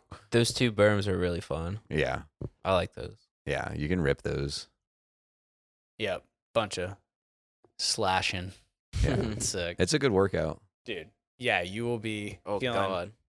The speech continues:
Speaker 3: Beat after a few laps on that thing, especially trying to keep pace at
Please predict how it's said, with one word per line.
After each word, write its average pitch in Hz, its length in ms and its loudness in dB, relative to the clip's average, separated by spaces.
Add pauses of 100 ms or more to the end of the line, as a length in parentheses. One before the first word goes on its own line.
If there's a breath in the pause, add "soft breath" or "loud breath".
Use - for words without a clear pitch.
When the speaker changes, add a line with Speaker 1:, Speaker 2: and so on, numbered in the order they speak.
(140)
Speaker 3:
Beat 113 320 -8
after 98 340 -8
a 98 60 -6
few 104 260 -8
laps 101 340 -2
on 98 180 -8
that 95 240 -10
thing, 101 260 -10
especially 107 380 -10
trying 104 240 -10
to 101 280 -10
keep - 240 -18
pace 107 300 -8
at - 80 -18